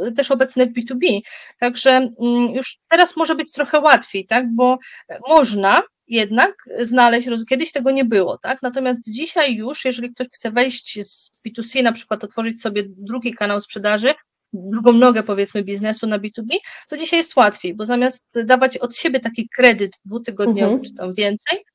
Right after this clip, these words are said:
Speaker 1: to może to po prostu, a, przerzucić na firmę zewnętrzną i wprowadzić płatności odroczone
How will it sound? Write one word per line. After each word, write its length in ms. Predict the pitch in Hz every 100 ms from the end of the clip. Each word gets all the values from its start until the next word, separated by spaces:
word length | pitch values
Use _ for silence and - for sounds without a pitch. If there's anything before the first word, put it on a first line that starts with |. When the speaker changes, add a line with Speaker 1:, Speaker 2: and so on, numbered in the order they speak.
| _ _
Speaker 1:
to 100 | 403
może 220 | 403 339
to 100 | -
po 120 | 240 220
prostu, 600 | 208 226 - 214 208 -
a, 280 | 190 190 190
przerzucić 600 | - 233 240 247 233 -
na 160 | 196 190
firmę 320 | 208 196 180
zewnętrzną 580 | 185 220 320 - 262 240
i 140 | 226
wprowadzić 540 | 233 202 196 196 196
płatności 520 | - 190 185 208 - 202
odroczone 600 | 185 190 - 262 247